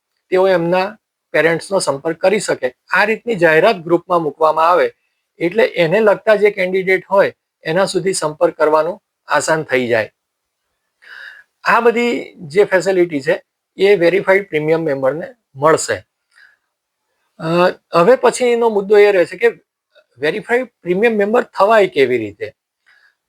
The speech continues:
તો એના માટે આપણે જે, અ, સિસ્ટમ બનાવી છે એમાં એ રીતે કર્યું છે કે એક Google ફોર્મ બનાવ્યું છે. જ્યારે તમે, તમે, અ, ઇન્ક્વાયરી કરશો કે ભાઈ ના અમારે પણ વેરીફાઈડ પ્રીમિયમ મેમ્બરમાં જોડાવવું છે, તો તમને એક, અ,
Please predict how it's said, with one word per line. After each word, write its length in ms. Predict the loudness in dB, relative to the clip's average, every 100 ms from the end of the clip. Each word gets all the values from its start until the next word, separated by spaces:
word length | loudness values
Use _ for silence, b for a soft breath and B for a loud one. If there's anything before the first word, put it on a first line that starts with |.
| 0
તો 80 |
એના 240 | 2 2 2
માટે 260 | 0 0
આપણે 340 | 2 2 0 -2
જે, 280 | 2 2 2
અ, 480 | -4 -6 -4 -6
સિસ્ટમ 380 | -8 -10 -8 -4
બનાવી 360 | -2 0 0 0
છે 100 | -2
એમાં 200 | 0 0
એ 100 | 0
રીતે 240 | -2 -6
કર્યું 280 | -2 -2 -2
છે 180 | -2 -6
કે 100 | -6
એક 220 | -6 -6
Google 360 | 0 2 2 2
ફોર્મ 260 | 0 0
બનાવ્યું 400 | 0 0 0 -2
છે. 180 | -6 -12 _ _ _
જ્યારે 260 | 0 2
તમે, 260 | 2 0 -2
તમે, 380 | -2 -8 -8 -12
અ, 120 | -12
ઇન્ક્વાયરી 440 | -12 -6 -2 -2
કરશો 400 | -2 -4 -4 -6 -8 _ _ _
કે 60 | -4
ભાઈ 160 | 0 0
ના 280 | 2 2
અમારે 240 | 4 4 2
પણ 200 | 0 0
વેરીફાઈડ 460 | 0 0 -2 -2
પ્રીમિયમ 340 | -2 -10 -8 -6
મેમ્બરમાં 420 | -6 -6 -4 -2
જોડાવવું 480 | 4 4 4 2 -2
છે, 180 | -10 -20 _ b b b b -8
તો 80 |
તમને 320 | -2 -2 0 -4
એક, 460 | -2 -4 -4 _
અ, 460 | -6 -2 -2 -2